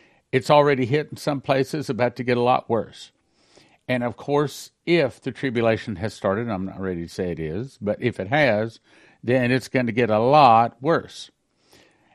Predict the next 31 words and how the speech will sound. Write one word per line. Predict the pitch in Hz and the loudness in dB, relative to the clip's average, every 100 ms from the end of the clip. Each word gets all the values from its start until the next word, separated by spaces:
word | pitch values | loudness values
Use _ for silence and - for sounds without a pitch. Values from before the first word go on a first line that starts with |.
| _ | _
And | - 160 117 165 165 | 0 0 0 -4 -4
for | - | 0
that, | 135 143 | 4 4
we'll | 143 139 | 4 -2
send | - 147 | 0 -2
you | 131 | -2
to | 120 | -2
joseph | 120 131 117 131 | 0 0 0 -6
kitchen | - 131 - 113 | -2 -2 -2 0
dot | 110 - | 0 0
com, | 120 113 | 0 0
where | 113 | -2
they | 110 | -4
can | - 110 | -6 -8
show | - | -4
you | 113 110 | -2 0
how | 104 | 0
to | 107 | -2
feed | 104 107 98 | -4 -4 -4
one | 113 156 | -2 -2
person | - 113 - 110 110 110 _ _ _ _ | 0 -2 -2 -8 -8 -10 _ _ _ _
for | _ 95 | _ -8
one | 92 139 | -2 0
year | 151 120 110 110 | 0 0 -2 -4
for | 107 110 110 | -4 -4 -4
about | 107 92 113 117 117 | -4 0 4 6 4
a | |
thousand | 110 113 110 110 107 | 2 4 4 2 0
dollars | 101 95 95 | 2 2 0
a | 113 | -4
person. | - 110 95 - | -4 -6 -6 -14